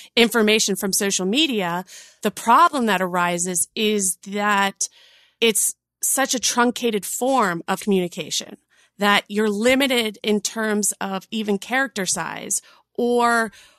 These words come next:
in terms of news outlets, how they want to grab people's attentions with the headlines, that's even shorter than what you might see in a newspaper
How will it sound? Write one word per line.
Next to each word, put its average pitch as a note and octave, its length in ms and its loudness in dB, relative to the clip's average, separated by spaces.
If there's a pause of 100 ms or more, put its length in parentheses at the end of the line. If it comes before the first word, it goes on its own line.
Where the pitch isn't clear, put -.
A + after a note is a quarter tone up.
in A3+ 100 4
terms A3+ 360 0
of G3+ 60 -2
news B3+ 320 2
outlets, F#3 540 -2
how B3 240 2
they A#3+ 220 2
want A#3+ 280 -4
to A3+ 520 -2 (320)
grab A3+ 580 4 (140)
people's G#3+ 340 -2
attentions F3+ 840 -2
with G3+ 140 -2
the F#3+ 80 -4
headlines, F3+ 720 -2 (140)
that's B3 380 2
even F3+ 260 -2
shorter - 540 -6
than G#3 300 4
what A3 160 0
you A3 100 -4
might G#3+ 240 0
see G#3 220 -2
in G3+ 80 2
a G#3 40 4
newspaper A3+ 680 -4